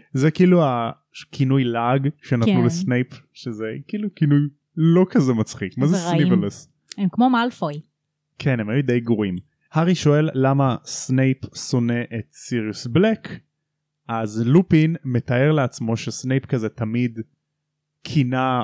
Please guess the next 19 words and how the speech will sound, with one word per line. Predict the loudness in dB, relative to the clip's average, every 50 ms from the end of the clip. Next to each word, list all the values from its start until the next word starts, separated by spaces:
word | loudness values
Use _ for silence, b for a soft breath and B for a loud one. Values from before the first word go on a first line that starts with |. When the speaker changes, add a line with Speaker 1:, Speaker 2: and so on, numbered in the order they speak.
| -4
Speaker 1:
בג'יימס | -6 -4 -2 -2 -2 -2 -4 -2 0 0 2 2 2 0 0 0 0 0
וביכולות | 0 2 2 2 0 0 0 0 0 0 -2 -4
קווידיץ' | 0 4 4 6 6 4 2 0 0
שלו, | -2 -2 -2 0 0 0 0 -2 _ _ _ _ _ _ _ _ _ _ _ _ _
ואז | -4 -2 -2 0 2 4 4 6 4 4 2 0 -2 -2
בלק | 0 2 2 4 4 2 0 -2 -6 -14 -14 -2
גם | 0 2 2 4 2
מצטרף | 0 0 -2 -6 -6 -4 -2 0 0 0 0 -2 -4 -10 -8
ומספר | -4 -4 -2 -2 -2 -4 -4 -6 -2 2 2 4 4 2 2 -2 -4 -8 _ _ _ _ _ _
שהייתה | -6 -2 0 0 2 2 4 4 4
איזושהי | 4 4 2 2 0 -2 0
תאונה | 2 2 2 2 2 -2 -4 -4 -4 -4 -6 -6 _ _ _ _ _ _ _ _ _ _ _
שהתחילה | -10 -6 -4 -2 0 0 0 -2 -2 -4 -4 -4 -2 0 2 2 2
בתור | 2 2 4 4 2 2
בדיחה. | 0 0 0 0 0 0 -4 -6 -8 -10 -14
עכשיו, | -12 -6 -4 -4 -2
הבדיחה | -4 -2 -2 -2 0 2 2 2
הייתה | 2 0 0 -2 -4 -4 -6 -10 _ _ _ _ _ _ _ _
שלופין | -2 2 4 6 6 6 6 4 2 4 4 4